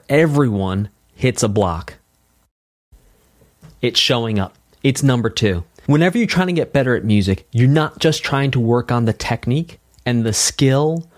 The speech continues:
or the fundamental that you're trying to learn. You're also trying to force yourself to actually show up to do the technique, the fundamental, or the skill in the first place.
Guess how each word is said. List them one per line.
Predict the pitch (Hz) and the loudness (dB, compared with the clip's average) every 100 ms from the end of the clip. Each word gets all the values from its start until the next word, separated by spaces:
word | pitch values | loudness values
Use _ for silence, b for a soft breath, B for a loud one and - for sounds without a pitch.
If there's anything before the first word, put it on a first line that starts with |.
| b b | b b
or | 120 117 110 - | 2 2 0 -2
the | 113 | -2
fundamental | - 147 139 127 123 123 107 95 - | 0 0 2 2 0 0 -2 -2 -2
that | 117 123 | -2 0
you're | 117 | -2
trying | - 117 113 | 0 0 0
to | 104 | 0
learn. | 101 104 90 87 B B | 0 0 -2 -6 B B
You're | 131 135 - | 0 0 2
also | 151 208 208 - 110 107 131 b b - | 0 0 0 -2 0 0 -4 b b -4
trying | - 165 185 175 | 0 0 0 -2
to | 147 | -4
force | - 175 214 - | 0 2 2 2
yourself | 135 127 117 107 113 - B B B | -2 0 0 -2 -4 -10 B B B
to | 160 | 0
actually | 160 - 160 | 2 0 2
show | 143 - 196 202 151 | 2 2 2 2 2
up | 120 - b b | -2 -6 b b
to | 170 143 | 2 4
do | 117 143 208 262 196 98 156 190 B - | 4 2 2 2 0 0 -2 -4 B -2
the | 160 | -2
technique, | - 175 160 170 156 - - | 0 -2 0 0 -2 -4 -4
the | |
fundamental, | 147 151 143 131 135 131 | -2 -2 -2 -4 -4 -4
or | 147 175 | 0 0
the | 156 | -2
skill | - 139 139 - | -2 0 0 0
in | 185 175 | 2 4
the | 165 | 4
first | 131 160 156 - - | 2 0 -2 -4 -6
place. | 107 - - | -8 -8 -18